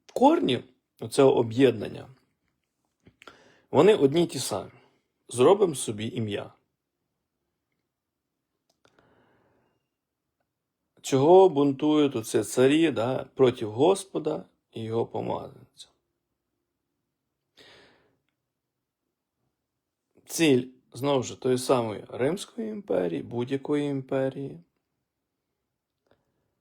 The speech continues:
це в одному слові, да, як недавно почув, що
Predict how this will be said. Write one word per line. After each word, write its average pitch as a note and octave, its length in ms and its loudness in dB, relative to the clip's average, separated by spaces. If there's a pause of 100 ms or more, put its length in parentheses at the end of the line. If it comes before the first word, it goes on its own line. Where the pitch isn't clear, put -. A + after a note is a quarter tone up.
(600)
це A#2+ 600 -2 (800)
в A#2 160 -6
одному B2 380 0
слові, E3 420 -2
да, G#2+ 360 -6
як - 520 -16 (1400)
недавно A2+ 560 0
почув, D3+ 500 -4
що A2 320 -10